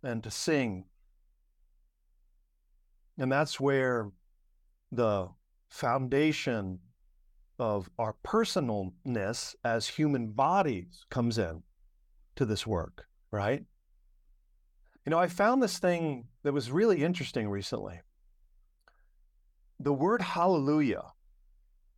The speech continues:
one of the deepest, or I don't like the word deep so much, but one of the most unused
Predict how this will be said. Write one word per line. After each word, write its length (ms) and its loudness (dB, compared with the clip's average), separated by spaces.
one 240 2
of 100 2
the 120 0
deepest, 760 0
or 460 2
I 60 -2
don't 140 2
like 180 0
the 80 2
word 260 -2
deep 220 0
so 160 -2
much, 240 -2
but 80 0
one 200 2
of 80 4
the 200 4
most 460 0
unused 800 2